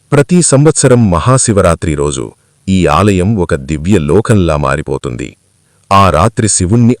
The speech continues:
అమృత తత్వంతో పూజిస్తారు. భక్తులు రాత్రంతా జాగరణ చేస్తూ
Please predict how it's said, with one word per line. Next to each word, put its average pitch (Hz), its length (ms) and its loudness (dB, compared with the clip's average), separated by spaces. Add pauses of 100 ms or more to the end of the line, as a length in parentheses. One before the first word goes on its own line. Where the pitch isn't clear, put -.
అమృత 127 340 0
తత్వంతో 101 600 0
పూజిస్తారు. 73 720 -4 (440)
భక్తులు 135 480 2
రాత్రంతా 113 600 2
జాగరణ 95 560 2 (100)
చేస్తూ 73 400 -4